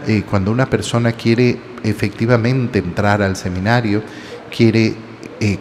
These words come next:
caminar ese camino que conduce al sacerdocio, lógico que viene esa decisión personal, pero esa decisión personal tiene que venir siempre de un llamado de Dios,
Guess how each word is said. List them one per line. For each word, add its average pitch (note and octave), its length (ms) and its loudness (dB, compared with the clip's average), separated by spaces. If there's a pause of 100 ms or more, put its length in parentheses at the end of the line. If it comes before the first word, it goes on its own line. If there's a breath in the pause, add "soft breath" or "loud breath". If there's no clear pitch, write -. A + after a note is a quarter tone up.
(120)
caminar G#2+ 480 2
ese A2 260 -2
camino A2+ 500 -2
que G#2 140 -4
conduce G2 640 0
al F2 160 -2
sacerdocio, G2+ 880 -2 (540 loud breath)
lógico D3 420 0
que A2+ 120 0
viene A#2+ 360 2
esa A2+ 280 -2 (220)
decisión A2 880 0
personal, G#2 640 0 (760 loud breath)
pero C#3+ 160 6
esa D3+ 200 2
decisión D3+ 580 2
personal A#2+ 560 0
tiene A#2 220 0
que A#2 120 -2
venir A2 320 0
siempre C#3 560 -2 (420 loud breath)
de A#2 80 6
un D3+ 280 2 (280)
llamado A#2 720 2 (240)
de G2+ 120 2
Dios, F2+ 640 -2